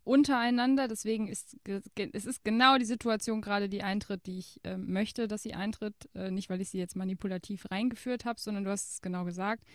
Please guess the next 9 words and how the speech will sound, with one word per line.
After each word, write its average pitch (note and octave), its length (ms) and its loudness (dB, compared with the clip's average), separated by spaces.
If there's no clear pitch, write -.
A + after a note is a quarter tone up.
Ähm, G3+ 500 0
dieses G#3 680 -4
auch G3+ 160 0
Mut A#3+ 300 6
machen, A3+ 340 0
dann G#3 180 0
zu G#3+ 120 -6
sagen: G3+ 320 0
"Hey, A3+ 460 0